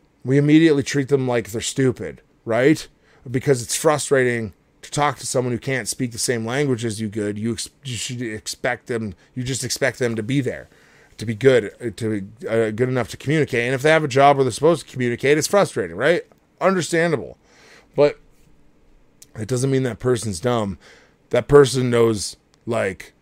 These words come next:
one language at least and another one mediocrely.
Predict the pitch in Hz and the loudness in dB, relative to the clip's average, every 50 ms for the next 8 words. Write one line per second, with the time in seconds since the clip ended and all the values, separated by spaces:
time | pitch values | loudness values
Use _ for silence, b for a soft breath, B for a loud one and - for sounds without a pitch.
0 | _ _ 104 107 117 127 139 139 135 127 120 120 123 120 117 113 101 110 110 101 | _ _ -6 -2 2 2 4 4 4 2 2 2 0 0 0 -2 0 -2 -2 0
1 | 110 135 139 131 127 113 - - - - _ _ - 110 127 139 147 143 135 123 | 0 2 2 4 2 2 -2 -4 -10 -14 _ _ -4 -2 0 2 2 2 2 2
2 | 123 123 139 156 165 143 127 113 113 113 113 110 107 104 101 - _ _ _ _ | 2 2 4 4 6 4 4 4 0 -2 -2 -2 -4 -6 -8 -12 _ _ _ _
3 | _ _ _ _ - 117 117 127 131 131 123 123 117 123 156 156 - 131 110 87 | _ _ _ _ -10 -6 -2 0 0 2 2 2 4 4 4 4 2 0 -6 -6
4 | 78 71 67 | -8 -12 -16